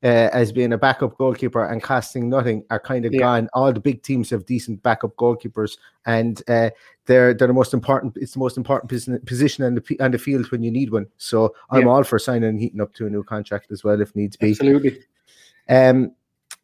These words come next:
Speaker 1: Mitro-, uh, Sam said that Mitrovic has been found out by V A R, which is a very good point as well. His particular brand of shithousery is hard to enact under close
Speaker 2: <laughs>
Speaker 1: scrutiny.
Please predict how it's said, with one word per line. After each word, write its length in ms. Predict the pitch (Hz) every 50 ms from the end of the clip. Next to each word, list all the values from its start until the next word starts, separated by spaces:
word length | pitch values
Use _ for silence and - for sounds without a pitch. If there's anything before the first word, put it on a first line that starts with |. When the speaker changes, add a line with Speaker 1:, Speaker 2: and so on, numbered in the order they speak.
| _ _ _ _ _ _ -
Speaker 1:
Mitro-, 360 | 165 185 180 - 190 180 151
uh, 420 | 170 170 170 175 175 175 175 175
Sam 360 | 170 - - 208 208 208 202 190
said 220 | - 214 196 180 175
that 140 | 190 -
Mitrovic 540 | - 180 185 185 - 175 165 185 180 - -
has 140 | - 147 139
been 120 | 139 160
found 280 | 151 - 160 156 160 156
out 140 | 156 156 156
by 140 | 151 143 139
V 180 | 120 139 143 139 135 131
A 40 | 135
R, 160 | 139 151 156
which 220 | - 160 127 -
is 120 | 131 117 123
a 60 | 117
very 280 | 101 117 139 139 135 127
good 220 | 110 135 127 -
point 320 | - - 139 135 123 -
as 120 | 127 113 -
well. 260 | 127 131 139 147 - - -
His 160 | 135 135 117
particular 480 | - 127 - 165 147 - 160 147 143
brand 280 | 131 120 147 143 147 135
of 60 | 127
shithousery 560 | 117 - 156 147 127 135 131 131 117 127 127
is 100 | 123 113
hard 240 | - 135 131 131 127 -
to 80 | 135
enact 340 | 123 123 131 127 123 - -
under 220 | 127 123 120 120
close 240 | 117 - 170 139 135
Speaker 2:
<laughs> 40 | -
Speaker 1:
scrutiny. 440 | 180 - 151 151 - - 139 139